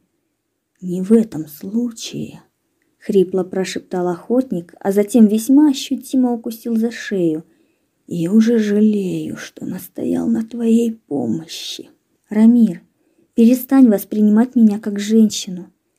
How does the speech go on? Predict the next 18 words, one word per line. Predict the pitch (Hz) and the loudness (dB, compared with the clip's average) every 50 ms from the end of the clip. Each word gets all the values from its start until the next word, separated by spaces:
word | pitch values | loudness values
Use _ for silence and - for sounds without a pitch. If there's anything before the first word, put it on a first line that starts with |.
| _ _ _ _ | _ _ _ _
Прежде | - 226 247 277 285 277 233 220 233 220 | 4 6 8 8 6 6 6 4 4 2
всего, | 220 - - 233 214 214 240 277 | 2 0 2 4 4 6 6 6
я | 285 233 214 226 254 | 6 6 4 2 0
служитель | - - 247 240 233 220 262 262 262 269 247 247 - _ | -2 -2 -2 0 2 2 2 2 2 2 0 0 0 _
ордена, | - 240 233 247 262 262 240 220 214 202 196 185 | 0 2 4 6 6 6 4 2 0 0 -2 -4
способный | 185 - - - 202 185 - - 254 277 294 285 262 226 226 214 | -8 -10 -8 -8 -8 -6 -2 2 2 4 4 6 6 6 6 6
за | 214 202 196 | 6 2 -4
себя | - - 214 190 226 240 | -2 -4 -2 0 0 0
постоять. | 247 - 254 233 - - 247 240 240 233 233 233 214 185 175 - - _ _ _ _ _ _ _ _ _ - | 0 -2 -6 -8 -8 -6 -4 -2 0 2 2 2 2 0 -2 -6 -16 _ _ _ _ _ _ _ _ _ 2
Мы | - 254 269 285 | 6 8 8 8
живём | 277 294 277 262 294 311 294 269 247 | 8 6 6 6 8 8 8 8 8
для | 220 233 226 | 6 4 2
того, | 226 233 240 240 247 240 226 | 0 0 -2 2 2 2 2
чтобы | 226 - - 208 202 208 | 0 -2 -6 -2 0 2
уничтожать | 220 220 220 - - 247 240 233 233 - 208 214 | 4 4 2 2 -2 -2 0 0 0 0 2 4
выходцев | 208 240 302 285 262 233 226 - 233 - | 4 4 4 4 2 -4 -4 -6 -10 -8
тонкого | - 247 233 233 226 226 240 220 226 240 | -4 0 0 0 2 2 2 2 2 4
мира. | 240 247 247 240 226 196 180 170 - | 6 6 6 6 4 2 0 -2 -6